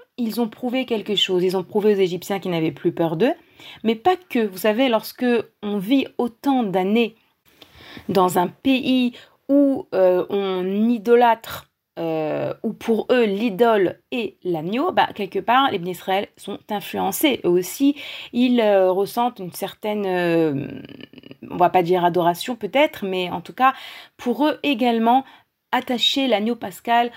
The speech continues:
au bout de leur lit pendant plusieurs jours, c'était pas évident. C'est ça qui leur a permis également de se renforcer et de réussir à admettre et à accepter qu'ils étaient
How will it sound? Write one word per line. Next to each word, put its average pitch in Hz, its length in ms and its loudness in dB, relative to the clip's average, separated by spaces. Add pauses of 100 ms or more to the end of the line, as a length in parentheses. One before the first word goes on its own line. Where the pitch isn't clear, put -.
(140)
au 202 100 -4
bout 226 180 -2
de 214 120 0
leur 196 160 2
lit 196 260 -4
pendant 175 320 -4 (160)
plusieurs 254 400 0
jours, 262 380 0
c'était 240 320 -6
pas 247 140 -4
évident. 220 500 -2 (260)
C'est 202 80 -8
ça 269 180 0
qui 254 200 -4
leur 220 340 2
a 202 80 -4
permis 240 680 0
également 226 720 -2
de 180 140 -8
se 208 180 -6
renforcer 233 1000 -2 (320)
et 220 100 0
de 214 140 2
réussir 247 680 0
à - 220 -2
admettre 240 500 0
et 208 40 0
à - 160 2
accepter 254 540 -4
qu'ils 214 280 -4
étaient 220 320 -4